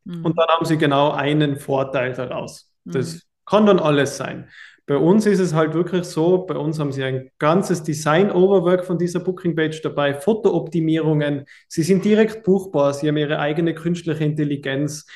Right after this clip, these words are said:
Speaker 2: sie sind dann, wenn wir die Webversion haben, natürlich über Google auch besser gerankt, weil Google ist ja unser Partner, das heißt, sie würden sich teilweise die Google-Werbung sparen und das alles eben für fünfundsiebzig Euro im Monat, ähm, wo halt wirklich dann wenige sagen,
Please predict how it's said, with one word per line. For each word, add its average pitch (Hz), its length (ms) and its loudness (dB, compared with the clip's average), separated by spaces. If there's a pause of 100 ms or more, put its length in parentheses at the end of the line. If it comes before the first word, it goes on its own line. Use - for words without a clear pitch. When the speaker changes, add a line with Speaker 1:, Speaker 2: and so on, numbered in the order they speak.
(160)
Speaker 2:
sie - 120 -6
sind 185 220 6
dann, 160 160 6
wenn 147 160 2
wir 143 100 0
die 143 140 -4
Webversion 143 560 -2
haben, 139 180 -2
natürlich 143 380 -4
über 139 180 -2
Google 196 280 4
auch 160 180 4
besser 180 240 2
gerankt, 165 480 0
weil 135 280 -4 (260)
Google 151 260 0
ist 131 100 -4
ja 143 80 -2
unser 135 220 -4
Partner, 180 520 4 (360)
das 131 160 -6
heißt, 135 180 0
sie 131 100 -6
würden 147 200 0
sich 131 180 -6
teilweise 139 480 0
die 131 100 -6
Google-Werbung 131 560 0
sparen 175 540 4 (220)
und 135 120 -4
das 139 140 0
alles 156 300 2
eben 139 100 -2
für 127 140 -8
fünfundsiebzig 156 600 -4
Euro 156 260 2
im 127 100 -2
Monat, 135 420 -2 (460)
ähm, 143 480 2
wo 165 320 4
halt 160 160 4
wirklich 165 320 -2
dann 139 180 -6
wenige 147 320 0
sagen, 139 640 -4